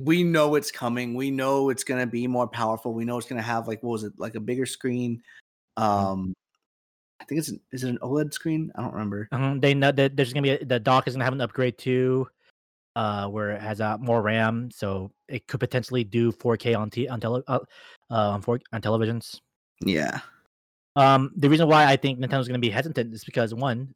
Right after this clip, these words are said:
Speaker 2: the Switch is doing unbelievably well, both versions of it.
Speaker 1: Mm.
Speaker 2: And they don't wanna cannibalize that with the release of the Pro.
Speaker 1: Yeah. But you also,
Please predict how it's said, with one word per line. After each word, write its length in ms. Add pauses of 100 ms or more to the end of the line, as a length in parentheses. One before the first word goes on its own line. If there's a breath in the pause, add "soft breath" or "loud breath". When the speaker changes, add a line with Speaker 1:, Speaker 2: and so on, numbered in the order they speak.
(140)
Speaker 2:
the 80
Switch 480
is 240
doing 500
unbelievably 800
well, 360
both 220
versions 280
of 80
it. 240 (520)
Speaker 1:
Mm. 300 (100)
Speaker 2:
And 220
they 260
don't 160
wanna 280 (200)
cannibalize 600
that 280
with 140
the 80
release 280
of 40
the 60
Pro. 280 (680)
Speaker 1:
Yeah. 320 (640)
But 460
you 220
also, 580